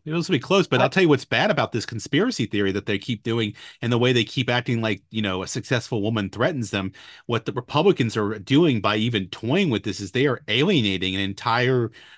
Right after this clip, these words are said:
Speaker 1: group of people, a very, very big group of people, and literally, like, alienating them from even being or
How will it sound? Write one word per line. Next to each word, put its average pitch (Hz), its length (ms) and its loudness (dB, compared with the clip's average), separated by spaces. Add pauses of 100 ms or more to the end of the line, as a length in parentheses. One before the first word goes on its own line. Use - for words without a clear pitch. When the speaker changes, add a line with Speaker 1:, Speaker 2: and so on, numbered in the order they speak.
(140)
Speaker 1:
group 131 220 2
of 110 160 -6
people, 120 480 -2
a 104 80 -4
very, 120 380 0 (760)
very 151 200 0
big 135 340 0
group 135 240 2
of 98 120 -2
people, 90 520 -8 (480)
and 113 380 0
literally, 131 720 6
like, 107 360 -2 (200)
alienating 135 680 4
them 107 300 0
from 117 220 -4
even 127 540 0
being 123 260 2
or 107 120 0